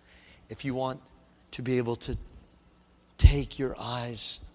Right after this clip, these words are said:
away from lesser things. Another thing is choose purity. Every day, get up prepared to do battle. Reject the false promises of sin by repenting and believe the better promises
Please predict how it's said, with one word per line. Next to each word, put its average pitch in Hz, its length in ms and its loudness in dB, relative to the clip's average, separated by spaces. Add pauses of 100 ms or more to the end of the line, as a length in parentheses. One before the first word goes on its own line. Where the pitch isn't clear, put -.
(120)
away 113 380 -4
from 110 220 -14
lesser 107 280 -10
things. 101 440 -14 (260)
Another 156 320 0
thing 143 220 -6
is 127 200 -2
choose 139 380 -4
purity. 127 600 -4
Every 151 260 -6
day, 139 340 -2 (260)
get 147 180 2
up 147 200 4
prepared 123 720 -6 (440)
to - 120 -14
do 117 180 -10
battle. 113 520 -14 (920)
Reject 165 520 2
the 185 80 4
false 156 420 4
promises 156 600 0
of 143 100 -4
sin 151 340 -2
by 139 140 6
repenting 151 840 -2
and 139 160 -2
believe 143 420 2
the 139 100 2
better 147 400 6
promises 139 720 -2